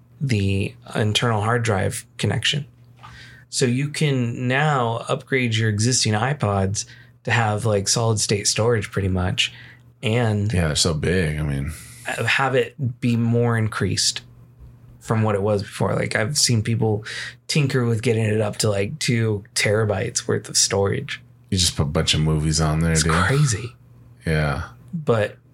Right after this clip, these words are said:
Speaker 1: yeah, like, imagine putting that back on an iPod and then using all that space that the hard drive took up,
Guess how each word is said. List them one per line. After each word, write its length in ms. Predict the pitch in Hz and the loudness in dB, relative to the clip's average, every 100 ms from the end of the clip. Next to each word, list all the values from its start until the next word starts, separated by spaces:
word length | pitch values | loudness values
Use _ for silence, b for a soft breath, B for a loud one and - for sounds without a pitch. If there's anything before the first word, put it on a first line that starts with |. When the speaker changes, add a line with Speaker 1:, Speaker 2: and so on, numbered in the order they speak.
| - - - | -20 -20 -4
Speaker 1:
yeah, 320 | 156 135 101 | 0 2 2
like, 440 | 95 95 95 - - - - - - - - - | 2 0 -2 -8 -16 -20 -20 -18 -18 -18 -12 -2
imagine 500 | 113 107 107 107 101 | 0 2 0 0 2
putting 200 | 120 131 | 0 2
that 140 | 123 | 0
back 240 | 110 107 107 | 0 0 0
on 60 | |
an 80 | 104 104 101 | 0 2 0
iPod 300 | 98 107 110 | 0 0 2
and 100 | 113 | 2
then 120 | 110 107 | 2 2
using 300 | 120 123 123 | 0 2 0
all 120 | 113 | 0
that 140 | 104 | 0
space 480 | - - 120 120 - | -2 0 2 2 0
that 60 | - | 0
the 60 | |
hard 220 | 107 127 120 | 0 0 0
drive 200 | 127 127 | 0 0
took 180 | 143 | -2
up, 220 | 165 170 | 0 0